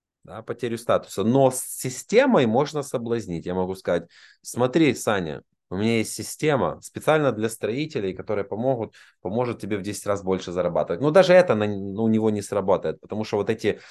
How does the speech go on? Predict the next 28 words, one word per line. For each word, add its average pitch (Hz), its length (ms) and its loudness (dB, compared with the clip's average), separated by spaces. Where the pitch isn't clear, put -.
как 90 160 -8
бы 113 80 -2
степени 135 560 2
веры, 131 340 4
которые 85 560 -4
есть. 65 220 -14
Понимаете, 165 280 0
степени 135 520 0
веры. 90 380 2
Я 226 240 2
вот 190 200 -2
сейчас 180 300 4
тоже 143 240 4
на 135 100 4
себе 139 340 2
сразу 104 340 0
применяю, 175 580 0
вот 135 200 0
по 123 100 -8
поводу, 156 440 2
у - 20 -2
меня 180 180 -2
есть 175 180 -2
такая 143 160 -4
проблема 131 460 0
со 113 120 -12
спиной, 92 460 -4
да. 104 260 -6